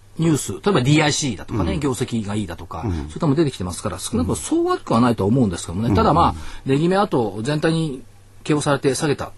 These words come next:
Speaker 1: ていうところがありますから、でもどうだろう、
Speaker 2: はい。
Speaker 1: 日立とか東芝だって結構公募の後取れてるんですよ。
Speaker 2: うんうんうん。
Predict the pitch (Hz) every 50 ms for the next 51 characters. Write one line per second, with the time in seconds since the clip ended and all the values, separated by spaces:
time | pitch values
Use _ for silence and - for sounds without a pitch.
0 | - - - 110 101 95 107 104 98 85 85 92 98 113 117 - - 92 85 92
1 | 135 185 151 104 117 190 254 190 123 - - - - 269 285 - - - 107 101
2 | - 117 123 120 - 123 131 135 - - - 180 190 - - - - 117 113 147
3 | 156 123 - 95 95 - 226 277 - - 101 76 69 - - - - - - 117
4 | 95 92 87 - - 87 82 78 - - 82 78 76 76